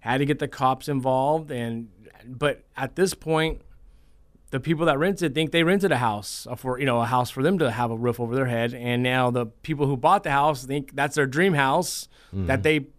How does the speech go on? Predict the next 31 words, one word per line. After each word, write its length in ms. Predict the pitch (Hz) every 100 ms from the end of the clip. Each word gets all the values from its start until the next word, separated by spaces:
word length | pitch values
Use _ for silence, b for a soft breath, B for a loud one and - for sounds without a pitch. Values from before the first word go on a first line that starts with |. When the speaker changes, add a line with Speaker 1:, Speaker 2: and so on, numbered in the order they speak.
| _
Speaker 1:
purchased, 640 | - 202 - 143 160 - - - 104
but 260 | 143 143 139 b b b b b b _ _ -
they 140 | 135
weren't 220 | 143 151
able 160 | 147 147
to 80 | 147
move 220 | 147 143
in 120 | 180
yet. 260 | 165 107 - -
And 420 | 117 120 123 123
it's 160 | 123 120
gotta 200 | 127 131
go 140 | 135
to 100 | 135
court 480 | 131 147 165 170 131 -
to 500 | 139 139 143 143 147 - -
evict 380 | 117 113 120 117 _
those 300 | 123 127 127
people 300 | - 139 131
out 80 | 131
of 60 | 135
the 80 |
house. 520 | 123 175 110 - - - b b b b b
So 220 | - 147
it 100 | 139
just 460 | - 208 196 156 -
gives 460 | 175 175 160 143 123
so 420 | - - 175 170
much 420 | 151 147 143 -
headache 440 | - 135 139 120 -
for, 720 | - - 120 120 113 113